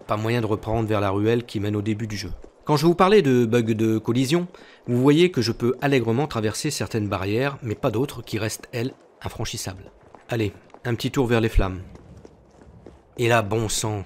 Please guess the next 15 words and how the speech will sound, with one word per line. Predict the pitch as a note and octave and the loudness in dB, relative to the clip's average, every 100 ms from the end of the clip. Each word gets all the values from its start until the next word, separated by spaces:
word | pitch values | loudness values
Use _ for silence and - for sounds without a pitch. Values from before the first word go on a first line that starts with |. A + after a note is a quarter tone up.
| - - _ - | -12 -20 _ -4
toutes | C#3+ B2+ | 0 0
ces | - C3+ | 0 0
voitures | A#2 A2 A#2+ | 2 0 -2
laissées | A2 - A2+ | -2 -2 -2
à | |
l'abandon, | G#2 G#2 G#2+ G2+ F#2+ F2+ - - - _ | 0 -2 -2 -2 -4 -10 -20 -20 -20 _
tous | - C#3+ | -2 0
ces | - B2+ | 4 4
gens | A#2 C3 | 4 2
qui | - | 2
ont | A2+ | -2
été | G#2+ A2 | 0 -2
pris | - G#2+ | -2 -4
au | |
piège. | G2+ G2+ F2+ F2+ | -2 -4 -6 -8